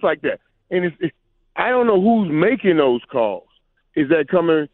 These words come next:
you know what I mean? That's coming from the offense coordinator. Like, I, I don't know if these guys can make, get, get open or get any separation. Let's just throw 'em up and give 'em a chance, hope for a pass interference or they're fifty fifty balls. And then the guy, coach,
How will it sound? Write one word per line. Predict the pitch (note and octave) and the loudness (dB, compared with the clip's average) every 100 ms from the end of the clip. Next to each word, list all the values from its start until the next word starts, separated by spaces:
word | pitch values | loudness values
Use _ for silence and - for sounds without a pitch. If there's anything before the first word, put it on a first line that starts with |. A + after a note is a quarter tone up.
| _ | _
you | F3 | 0
know | F3+ E3+ | 2 2
what | E3+ | 2
I | |
mean? | E3 | 2
That's | E3 E3 | 2 0
coming | F#3 E3+ D#3 | -2 -2 -4
from | F3 D#3 | -4 -2
the | |
offense | C#3+ D3+ - - | 0 0 -2 -4
coordinator. | G3 F#3 F3+ F3+ F3 | 0 2 2 2 2
Like, | C#3+ | 0
I, | B2 C#3 B2+ | 0 0 0
I | |
don't | D#3 D#3 | -2 0
know | D3+ | -2
if | |
these | C#3+ D3+ | -2 -6
guys | D#3 D3 D3 B2 | -2 0 -2 -6
can | B2 | -4
make, | C#3 D#3+ _ | -2 -2 _
get, | D3 D3 - | -4 -4 0
get | D#3+ | 0
open | C#3 - F3 | 2 2 0
or | C3 | 0
get | C#3 D3+ | 0 2
any | C#3+ C3+ | 2 0
separation. | E3+ D3+ A#2+ C3+ E3 E3+ - _ _ | 0 -2 -2 -2 -2 -4 -20 _ _
Let's | C3 D3+ | -2 0
just | - D3+ - | 0 -4 -4
throw | D#3+ C#3+ | -2 0
'em | C#3+ | 0
up | C#3+ | -2
and | B2+ | -2
give | D3 | -2
'em | C#3 | 0
a | C3 | -2
chance, | - C#3 D#3+ F3 - _ - | -4 -2 2 0 -2 _ -4
hope | E3 D3+ | -4 -2
for | C#3+ C3 | -2 -2
a | |
pass | E3+ D3+ D3 - | 0 0 0 -2
interference | C3 C3 D3 E3 F#3 - _ _ | -6 -6 -2 0 0 -2 _ _
or | D3+ | -2
they're | D3 C#3 | 0 -2
fifty | - D3+ D3 - | -4 -6 -6 -8
fifty | D3+ C#3+ | -6 -4
balls. | B2+ D3+ F3 G3 - - _ | 0 2 0 -2 -8 -20 _
And | D#3 D#3+ | -2 0
then | G#3 A3 G3+ F3+ _ _ | 2 2 0 -2 _ _
the | D3 | -2
guy, | E3+ E3+ E3 E3 E3+ D#3+ - - | 0 0 -4 -6 -6 -6 -6 -2
coach, | F#3+ | -2